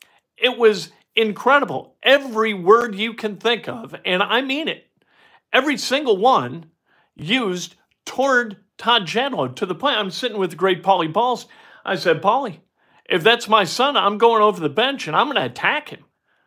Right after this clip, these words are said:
I would never have my son dealt with, uh, on this level by a coach. This is just ridiculous." And then I talked to Todd Jadlow,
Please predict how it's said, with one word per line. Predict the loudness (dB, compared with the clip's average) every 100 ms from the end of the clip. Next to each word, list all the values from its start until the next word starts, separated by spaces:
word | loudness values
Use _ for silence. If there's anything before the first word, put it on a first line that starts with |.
| _ _
I | 0
would | 0 -2
never | -2 2 2 4
have | 2 2
my | -2
son | -4 -2 0 0 -2 -8 -14 _ _ _ _ _ _ _ _ _ _ _ _ _ _ _ _ -2
dealt | 2 2 4
with, | 0 0 -4 2
uh, | 2 2
on | 2 2
this | 0 -4
level | 0 2 2 -2 -14 -20 _
by | _ 2
a | 2 0
coach. | -2 -4 -4 -6 -14 -20 _ _ _ _ _ _ _ _
This | -8 -8
is | -2
just | 2 2 0
ridiculous." | -4 -4 -4 -4 -4 -4
And | -2
then | 2
I | 2
talked | 0 2 2 2
to | -8
Todd | 0 2 2
Jadlow, | 0 0 0 0 -6 -8